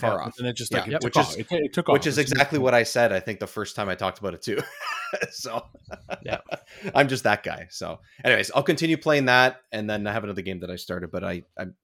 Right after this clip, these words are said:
Speaker 2: I'm early into it and I'll, I'll save that for next week when I have more to share about it. So, um, okay.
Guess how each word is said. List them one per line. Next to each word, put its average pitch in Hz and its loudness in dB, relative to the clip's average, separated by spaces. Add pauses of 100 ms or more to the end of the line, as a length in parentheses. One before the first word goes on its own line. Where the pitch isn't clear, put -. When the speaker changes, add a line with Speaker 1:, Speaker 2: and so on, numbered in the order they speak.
(100)
Speaker 2:
I'm 101 -8
early 127 6
into 107 -2
it 95 -2
and 92 -4
I'll, 90 -4
I'll 85 -8
save 98 -6
that 90 -8
for 107 -2
next 95 0
week 92 -6
when 92 -6
I 90 -6
have 92 -4
more 90 -8
to 82 -8
share 92 -6
about 90 -6
it. - -8
So, 87 -6 (400)
um, 120 4
okay. - 4